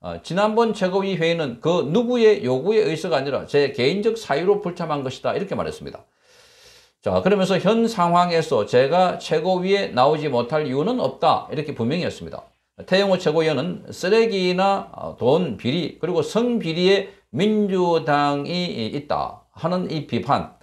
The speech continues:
아, 이 비판은 업무상 해프닝이었고, 역사 문제에 대해서는 소신대로 말씀드린 것이라고 했습니다. 자, 태영호 의원은 자신의 페이스북에 민주당의 조-, 전당대회 돈상-, 돈봉투 살포 의혹과 관련해서는,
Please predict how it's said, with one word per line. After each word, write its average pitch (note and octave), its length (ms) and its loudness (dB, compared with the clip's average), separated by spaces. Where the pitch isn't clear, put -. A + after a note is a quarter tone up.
아, G#2+ 100 -2
이 F#3 280 0
비판은 D#3 600 0
업무상 A3 420 2
해프닝이었고, D#3+ 800 -2
역사 G#3+ 380 4
문제에 F#3 320 0
대해서는 D3+ 380 0
소신대로 G3 420 2
말씀드린 D3 480 -2
것이라고 C#3+ 320 -2
했습니다. F#2+ 380 -8
자, A2+ 160 0
태영호 G#3+ 640 4
의원은 C#3+ 580 0
자신의 D#3+ 360 -4
페이스북에 E3+ 640 -2
민주당의 F#3 800 -2
조-, B2+ 200 -4
전당대회 F3 800 0
돈상-, C#3+ 520 -4
돈봉투 F3+ 640 -2
살포 G#3 560 2
의혹과 G3 400 2
관련해서는, C3+ 560 -2